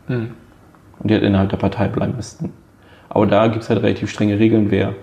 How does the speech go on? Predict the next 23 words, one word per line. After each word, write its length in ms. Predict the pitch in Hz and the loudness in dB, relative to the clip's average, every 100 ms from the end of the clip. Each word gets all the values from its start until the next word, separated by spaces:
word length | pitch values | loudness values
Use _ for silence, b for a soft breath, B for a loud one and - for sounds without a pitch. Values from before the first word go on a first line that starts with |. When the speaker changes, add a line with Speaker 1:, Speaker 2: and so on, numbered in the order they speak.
| B B B B | B B B B
Speaker 2:
überhaupt 400 | - 104 110 - | -6 -2 0 -2
Zugriff 400 | - 120 117 113 | -4 2 2 2
hat 120 | - - | -2 -4
auf 100 | 98 | -4
diese 220 | 107 101 | -2 0
Mitgliederverwaltung. 800 | 104 101 101 101 101 98 98 104 | -2 2 0 0 0 0 -2 -6
Also 160 | 104 104 | -8 -10
das 340 | 101 - - B B B B | -12 -16 -20 B B B B
kommt 160 | - - | -4 0
man 100 | 101 | 0
als 120 | 98 | 0
einfaches 460 | 107 113 107 98 104 | -2 0 0 0 -2
Mitglied, 480 | 104 - 107 - - - | -4 0 0 -2 -16 -18
kommt 160 | - - | -10 -6
man 80 | 101 | -2
da 80 | |
gar 160 | 107 95 | -2 -2
nicht 220 | 101 - | -4 -10
ran. 140 | - - - _ | -12 -14 -18 _
Und 100 | 110 | -4
da 60 | 110 | -2
muss 240 | 110 110 | -2 -2
man, 220 | 107 107 | -4 -4